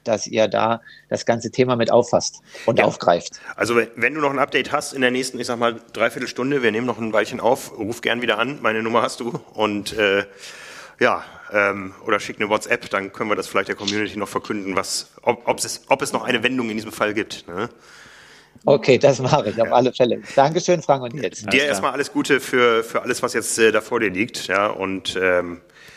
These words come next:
Speaker 2: ja, auf dass, äh, du aus der ganzen Geschichte irgendwann die Kraft nimmst, um richtig zuschlagen zu können.
Speaker 1: Okay, alles klar. Dankeschön.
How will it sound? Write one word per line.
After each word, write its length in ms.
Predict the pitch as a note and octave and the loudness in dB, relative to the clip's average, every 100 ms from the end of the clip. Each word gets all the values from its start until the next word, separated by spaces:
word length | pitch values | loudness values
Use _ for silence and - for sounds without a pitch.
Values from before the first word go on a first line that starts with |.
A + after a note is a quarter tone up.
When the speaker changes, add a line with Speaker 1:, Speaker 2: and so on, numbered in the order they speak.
| - - | -20 -8
Speaker 2:
ja, 160 | A#2 F2 - - - - | -4 -4 -6 -16 -18 -18
auf 120 | - | -4
dass, 320 | A2 G2 - | -2 -2 0
äh, 380 | G2 G2+ G2+ G#2 | 4 4 4 2
du 200 | G2+ A#2 | 0 2
aus 120 | A#2 | 2
der 100 | C3 | 2
ganzen 180 | B2 C3 | 0 0
Geschichte 260 | B2 B2 A#2 | -6 -6 0
irgendwann 400 | B2+ D3 C3 B2 | 2 2 2 -4
die 60 | |
Kraft 320 | A2+ C#3 C3 B2+ | -4 -4 -4 -2
nimmst, 440 | A#2 - - - _ | -4 -4 -8 -12 _
um 300 | - G#2 F#2+ G2+ | -6 -2 -2 -2
richtig 240 | G2 - | -4 -6
zuschlagen 380 | - - D#2 C#2+ | -14 -10 -10 -10
zu 100 | D2+ | -14
können. 180 | D#2+ - A3+ _ _ _ - - - - - - | -16 -20 -20 _ _ _ -20 -20 -20 -20 -16 0
Speaker 1:
Okay, 340 | D3 C3+ A#2 - | 2 4 2 4
alles 220 | E3+ E3+ | 2 4
klar. 220 | D3 C#3 E3 | 4 4 4
Dankeschön. 640 | E3+ F3+ - - E3 F3 | 2 2 -4 2 2 2